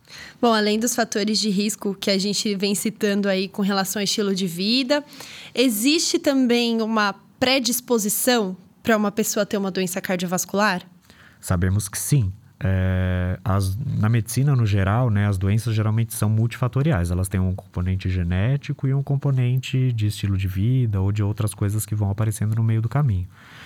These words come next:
Speaker 2: É, na doença cardíaca não é diferente. Pessoas que têm familiares de primeiro grau que infartaram muito cedo, têm também essa mesma chance, né, de infartar tão cedo. É, e outras doenças, como hipercolesterolemia familiar, que são doenças puramente genéticas que aumentam muito o colesterol,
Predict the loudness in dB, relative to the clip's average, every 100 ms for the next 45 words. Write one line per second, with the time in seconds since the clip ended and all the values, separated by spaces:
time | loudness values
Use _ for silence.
0 | -20 -16 -4 0 2 2 2 2 0 0
1 | 2 0 2 2 2 2 2 2 2 -2
2 | -4 -4 0 0 0 -2 0 2 2 2
3 | 0 0 0 0 0 2 0 0 -2 0
4 | 0 0 0 0 -2 -2 0 0 2 2
5 | 0 0 0 2 0 -4 -10 -20 -20 -6
6 | -2 0 2 2 2 2 2 0 0 0
7 | 0 0 0 0 0 0 0 0 0 0
8 | -2 -2 -2 -2 -2 -2 -2 -2 0 2
9 | 2 0 -6 -14 -20 -14 -2 0 2 4
10 | 4 4 2 2 2 2 2 0 -2 0
11 | 2 4 2 2 0 0 0 0 0 2
12 | 2 0 0 0 2 2 2 2 2 0
13 | -2 -2 0 0 -2 -2 0 2 2 0
14 | 0 2 0 -2 -6 -2 0 2 2 2
15 | 0 0 -2 -2 0 0 0 2